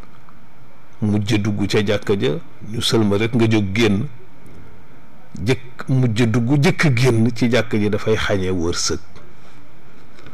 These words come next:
Nee na loolu it jar na ñu xam ko, xàmmee ko. Nee na naka noonu it ba tey marché ba,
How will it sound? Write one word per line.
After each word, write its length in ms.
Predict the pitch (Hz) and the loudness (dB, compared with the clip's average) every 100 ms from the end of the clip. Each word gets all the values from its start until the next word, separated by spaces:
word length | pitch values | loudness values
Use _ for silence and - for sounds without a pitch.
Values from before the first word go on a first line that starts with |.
| - - - - - - - | -6 -6 -6 -8 -8 -8 -4
Nee 160 | 107 101 | -2 2
na 80 | 107 | 2
loolu 260 | 101 101 107 | 2 2 2
it 80 | 123 - - - - - - - - - | 0 -4 -6 -6 -8 -8 -8 -8 -8 -2
jar 200 | 85 117 107 | 2 4 4
na 280 | 101 98 - - - - - - - - - | 2 0 -2 -4 -6 -6 -6 -6 -6 -6 -2
ñu 220 | 135 117 | 2 2
xam 320 | 107 110 98 | 2 0 0
ko, 140 | - 113 | 0 0
xàmmee 440 | - 95 87 87 | 2 0 0 -2
ko. 220 | - - - | -2 -4 -4
Nee 200 | 107 98 | -4 0
na 100 | 110 | 2
naka 280 | 110 113 113 | 2 0 2
noonu 200 | 110 110 | 2 2
it 140 | 107 110 | 2 2
ba 100 | 123 | 2
tey 300 | 135 135 214 - - - - - - - - - - - - - - - - - - | 4 2 2 -4 -6 -6 -6 -6 -6 -6 -6 -6 -6 -6 -6 -6 -6 -8 -8 -8 -4
marché 480 | 123 123 135 127 127 | 0 2 4 4 2
ba, 200 | 98 95 | 2 0